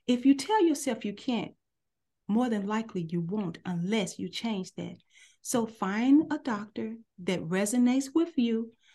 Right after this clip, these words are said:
because sometimes doctors give, uh, advice that doesn't feel right. You can voice your opinion. You can choose another clinician if you want to.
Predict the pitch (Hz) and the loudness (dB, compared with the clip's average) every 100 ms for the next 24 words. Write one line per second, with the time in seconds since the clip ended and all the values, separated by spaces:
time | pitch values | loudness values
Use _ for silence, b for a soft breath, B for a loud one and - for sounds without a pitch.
0 | _ 208 208 214 - 254 381 - 240 196 | _ -4 0 0 0 0 0 0 -2 -2
1 | 190 185 - 220 220 208 202 202 - - | -2 -4 -2 -4 -2 -2 -2 -2 -8 -6
2 | 190 - 196 175 196 233 233 196 175 180 | -6 -4 -6 -4 -2 -2 -2 -4 -2 -2
3 | 233 233 294 359 285 151 151 160 - b | -4 2 4 4 0 -4 -10 -14 -20 b
4 | b b b - 202 247 381 403 - 269 | b b b -2 8 10 10 8 0 2
5 | 294 311 247 240 - 180 165 208 240 - | 4 4 2 -2 -6 -4 0 0 0 2
6 | 285 302 311 - 349 277 175 220 277 277 | 2 2 -4 -2 2 4 2 -2 -4 -8
7 | _ _ _ _ - 170 190 330 403 - | _ _ _ _ -6 2 6 8 6 2
8 | 311 392 349 320 320 - - 302 294 277 | 0 2 2 2 -2 -2 6 6 8 6
9 | 277 294 285 330 349 415 - 254 - 277 | 6 2 2 4 4 2 -2 -2 -2 -2
10 | - 330 302 403 - - 190 | 2 4 4 2 -4 -6 -6